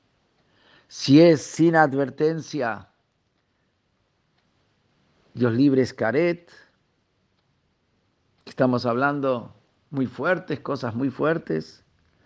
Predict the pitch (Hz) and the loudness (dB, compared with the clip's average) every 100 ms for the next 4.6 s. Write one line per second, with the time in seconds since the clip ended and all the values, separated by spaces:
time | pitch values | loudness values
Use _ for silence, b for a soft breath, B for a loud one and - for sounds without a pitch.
0 | B B - 160 - 143 180 196 160 127 | B B 4 6 6 4 6 4 2 -2
1 | 160 175 - 175 175 - _ _ _ _ | 0 0 -2 -6 -6 -12 _ _ _ _
2 | _ _ _ _ - 127 143 135 165 160 | _ _ _ _ -10 -6 -4 -4 -4 -4
3 | 151 123 139 151 160 139 143 160 160 143 | -4 -2 0 2 0 0 0 0 0 -2
4 | 123 160 - 156 123 | 2 2 2 0 0